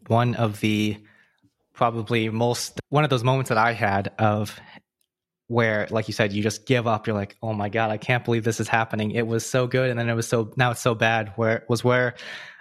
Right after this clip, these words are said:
I, I trained, like, this super good model. And at the time, the company we're working at, they,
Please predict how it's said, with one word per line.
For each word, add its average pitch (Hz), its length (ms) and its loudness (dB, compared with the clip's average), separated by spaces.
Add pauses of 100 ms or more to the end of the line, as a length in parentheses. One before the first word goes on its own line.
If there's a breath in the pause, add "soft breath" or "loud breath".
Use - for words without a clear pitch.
(120)
I, 127 360 2
I 139 120 4
trained, 151 420 0
like, 127 200 0
this 123 160 0
super 147 320 2
good 123 220 0
model. 110 420 0
And 110 320 0
at 113 140 0
the 110 80 -2
time, 110 560 0
the 110 80 0
company 110 280 0
we're 107 160 0
working 117 280 0
at, 113 240 0
they, 104 380 0